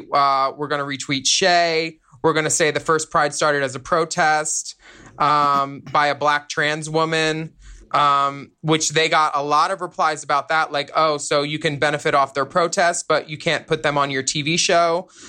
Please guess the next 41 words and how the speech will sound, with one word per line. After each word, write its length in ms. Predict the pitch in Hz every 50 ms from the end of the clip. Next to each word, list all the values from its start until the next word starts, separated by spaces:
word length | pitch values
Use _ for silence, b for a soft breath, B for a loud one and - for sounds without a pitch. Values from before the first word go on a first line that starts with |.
| B B
Like, 140 | - 160 156
comments 360 | - 180 185 185 185 180 175 -
like 160 | 180 160 156
that 200 | - 156 160 160
I 80 | 170 175
was 160 | 175 185 180
seeing. 400 | - - 196 202 202 202 214 208 B B B B B
And 100 | 170 156
I 120 | 165 180 208
del-, 260 | 190 247 233 220 208 -
I 120 | - 233 220
deleted 480 | 196 240 240 220 233 240 226 240 202
my 200 | 180 190 196 220
tweet 340 | 220 - - - 202 190 156
about, 280 | - 160 175 156 156 156
"Did 100 | 165 156
you 80 | 165
guys 220 | 180 175 165 151 -
lose 180 | 165 170 165
your 80 | 151 151
password?" 560 | - 185 180 190 208 - - 170 156 156 143
because 480 | 135 143 - 170 170 160 151 143 - - b b b b b
someone 500 | - - - 175 165 190 208 226 247 233
said 340 | - - - 262 269 254 226
to 60 | 214
me, 120 | 180 175 170
literally, 600 | 170 180 233 247 226 196 170 160 156 156 156 _ _ _ _ _ -
"This 240 | 147 220 254 240 -
is 140 | 156 127 139
not 320 | 147 151 151 165 160 156
your 140 | 160 165 165
argument, 460 | - 151 151 151 147 151 147 147 131 135
baby." 360 | 143 139 139 139 143 143 -
And 140 | 139 147 143
I 80 | 143
was 160 | 147 156 147 147
like, 240 | 160 151 - - _ _ - - - - - - -
"I'm 200 | - 139 185 208
taking 320 | - - 147 139 - 139
that 200 | 135 139 139 117
down." 440 | 110 139 135 127 123 120 117 131 147